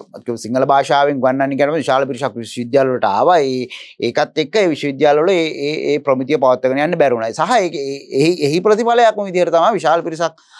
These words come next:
අ, මේ කියන්නේ උපාධි අරගෙන රැකියා නොමැති වීම නිසා තමයි ඔය හැත්තෑ එකේ කැරැල්ල වගේ ඒ, ඒ වගේ දේවලුත් ඇති වෙන්න ඒකත්, ඒකත් එක විදිහකට බලපෑවා. දැන් අසූ ගණන් වල ඒ, ඒ කැරලිත් බලපෑවා. ඒ කියන්නේ මේ, ඒ කියන්නේ විශ්වවිද්‍යාල වල,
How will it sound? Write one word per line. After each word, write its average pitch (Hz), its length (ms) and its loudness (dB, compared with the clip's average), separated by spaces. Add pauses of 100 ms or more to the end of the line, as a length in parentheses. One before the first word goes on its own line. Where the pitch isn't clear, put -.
(140)
අ, 127 220 2
මේ 117 220 -4
කියන්නේ 113 240 -4 (200)
උපාධි 165 520 2
අරගෙන 165 320 4
රැකියා 151 400 2
නොමැති 160 320 -2
වීම 160 160 -4
නිසා 185 340 0
තමයි 185 300 0
ඔය 170 160 2
හැත්තෑ 139 300 0
එකේ 143 140 -6
කැරැල්ල 135 360 2
වගේ 156 300 2 (240)
ඒ, 143 180 -2 (140)
ඒ 147 120 2
වගේ 170 280 2
දේවලුත් 175 360 2
ඇති 156 280 0
වෙන්න 196 180 0
ඒකත්, 202 340 2
ඒකත් 196 380 -2
එක 175 200 -2
විදිහකට 185 360 0
බලපෑවා. 120 340 2
දැන් 113 220 -4
අසූ 139 160 -6 (320)
ගණන් 143 320 -2
වල 147 160 0
ඒ, 131 320 -2
ඒ 143 160 0
කැරලිත් 160 400 -2
බලපෑවා. 101 540 0
ඒ 82 100 -16
කියන්නේ 90 240 -10
මේ, 101 200 -16
ඒ 117 180 -14
කියන්නේ 123 200 -4
විශ්වවිද්‍යාල 123 400 -4
වල, 170 160 2